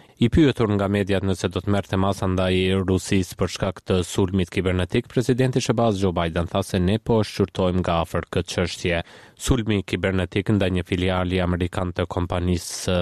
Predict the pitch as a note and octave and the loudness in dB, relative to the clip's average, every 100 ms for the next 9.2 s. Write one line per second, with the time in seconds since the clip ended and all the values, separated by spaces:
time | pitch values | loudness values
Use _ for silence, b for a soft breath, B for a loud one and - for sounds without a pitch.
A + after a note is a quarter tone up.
0 | F2 F#2 F2 F2 - F2 F2+ F2+ F2 F2 | 0 -2 -2 -4 -2 0 2 2 2 2
1 | F2+ F2+ - F#2+ F#2 F2 - F2 - F2 | 2 0 -2 -2 -2 -2 -2 -2 -2 -2
2 | F2+ F2 F2 F2 F2+ G2 G2 G#2 F#2+ G2 | -2 -2 -2 0 0 0 0 0 0 0
3 | G2 - G2 - G2 G#2 G2+ - G#2 G#2 | 0 -2 -4 -2 0 0 0 0 0 0
4 | G2 G2+ G2 - G#2+ G#2 F#2+ G#2+ - B2+ | 0 0 0 0 2 2 0 -4 -4 -4
5 | A#2 - F#2+ - G2 F#2 F#2+ - F#2 E2+ | -2 -2 -2 -2 -2 0 -2 0 -2 0
6 | E2+ E2 D#2 F#2 E2+ E2 E2 - E2 - | 0 -2 -4 -4 -4 -2 -2 -2 -4 -6
7 | - B B B B B G#2 G2+ C3+ B2 | -18 B B B B B 0 2 2 2
8 | A2 G2+ A2 - A2+ G2+ A2 - G#2 G#2+ | 2 2 0 0 2 2 2 2 2 2
9 | A#2+ | 2